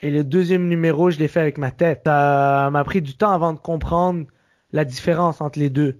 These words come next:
J'ai beaucoup appris de cette expérience-là. J'ai beaucoup appris parce que je pense à ce jour que j'aurais pu me rendre en finale. Il y a, il, il s'est passé quelque chose de, de, de, d'assez intéressant. J'ai perdu contre un gars. J'ai perdu au vote. OK, dans le fond, à ma demi-finale,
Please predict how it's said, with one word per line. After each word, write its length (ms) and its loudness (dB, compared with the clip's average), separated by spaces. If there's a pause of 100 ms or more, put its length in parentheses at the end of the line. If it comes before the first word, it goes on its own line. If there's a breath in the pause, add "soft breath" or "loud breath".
J'ai 140 0
beaucoup 320 0
appris 360 0
de 140 -4
cette 240 -4
expérience-là. 600 -2
J'ai 100 -2
beaucoup 240 -2
appris 240 -2
parce 180 -2
que 140 0
je 100 0
pense 320 0
à 100 -2
ce 160 0
jour 240 0
que 120 -2
j'aurais 220 0
pu 120 -10
me 120 -2
rendre 200 0
en 60 -4
finale. 420 0
Il 120 -2
y 40 2
a, 80 -2
il, 180 -6
il 80 -6
s'est 140 -4
passé 260 0
quelque 200 -2
chose 280 0
de, 220 -6
de, 240 0
de, 320 -2
d'assez 320 -2
intéressant. 680 -2
J'ai 160 0
perdu 360 -2
contre 300 -4
un 100 0
gars. 480 0
J'ai 200 -2
perdu 680 0
au 200 0
vote. 340 0 (100)
OK, 240 -6
dans 120 2
le 80 0
fond, 320 0
à 120 2
ma 180 0
demi-finale, 920 0